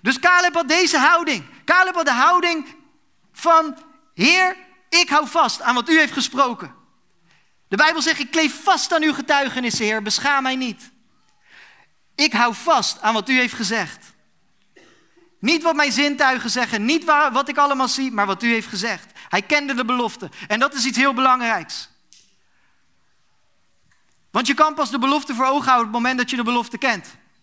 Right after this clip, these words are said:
Daarom moet het woord van God in je hart leven. Je moet weten wat de Heer Jezus heeft gedaan. Je moet weten de belofte in zijn woord.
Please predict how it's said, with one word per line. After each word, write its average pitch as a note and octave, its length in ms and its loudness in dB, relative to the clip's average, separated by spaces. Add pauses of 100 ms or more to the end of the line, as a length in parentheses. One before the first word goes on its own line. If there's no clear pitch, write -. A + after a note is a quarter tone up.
(500)
Daarom D4+ 260 0
moet D4 100 -2
het C4 100 -4
woord D#4 200 2
van C#4+ 120 0
God D#4+ 200 -2
in D4 60 -2
je C4 60 2
hart B3 200 2
leven. C#4+ 400 -6 (540)
Je A#3 120 0
moet D4 160 2
weten D#4+ 340 2
wat B3+ 120 0
de A#3+ 60 4
Heer C4+ 160 2
Jezus C4+ 280 0
heeft B3+ 180 -4
gedaan. C4+ 300 0
Je B3+ 80 0
moet B3+ 140 -2
weten D#4+ 340 2
de C4 60 -2
belofte C#4 340 -2
in B3+ 80 -2
zijn A#3+ 180 -2
woord. C4+ 380 -6